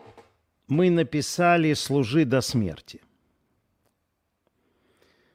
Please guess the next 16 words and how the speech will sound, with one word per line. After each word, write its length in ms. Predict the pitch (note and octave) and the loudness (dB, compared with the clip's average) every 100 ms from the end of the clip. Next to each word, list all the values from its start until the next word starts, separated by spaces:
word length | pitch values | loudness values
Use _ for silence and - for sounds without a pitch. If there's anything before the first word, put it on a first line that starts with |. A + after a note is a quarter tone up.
| _ | _
Мобилизованные 800 | B2 C3+ D#3 D#3+ F#3+ G#3+ G#3 F#3+ | -4 0 0 2 4 4 4 4
россияне 680 | E3 D3+ - C#3+ C#3+ C#3+ C#3 | 4 2 0 2 4 6 6
не 220 | C#3 D3+ D#3+ | 8 10 10
вернутся 720 | E3+ E3+ F3 D#3 - - G#2 | 12 12 12 12 8 2 6
домой 420 | A2+ A#2 E3+ G#3 | 6 6 4 4
до 140 | C3 | 2
конца 460 | - A#2+ A2 D3+ C#3 | 2 2 2 2 4
войны, 480 | C3+ B2+ A#2+ A#2 F#2+ | 4 4 4 4 2
заявил 420 | G2 A2 B2 C3+ | 2 4 6 6
председатель 680 | - G#2 - A2+ A2+ A2+ G2 | 4 2 4 6 6 4 4
Комитета 500 | G#2+ G#2 - G#2 F#2+ | 4 6 6 4 4
Госдумы 680 | G2+ F#2 G2 D3 F3 E3 - - _ - - _ | 4 4 4 4 6 4 0 -20 _ -20 -20 _
по 200 | - A2 | 4 6
обороне 640 | A2+ G#2+ B2 E3 E3 D3+ D3 | 8 6 8 8 10 8 6
Андрей 540 | C3+ B2+ G#2+ C#3 D#3+ | 6 6 8 10 10
Картополов. 1000 | - C#3+ - D3+ A#2+ E3+ E3 A2+ F2 - | 8 6 6 4 6 6 10 8 6 -4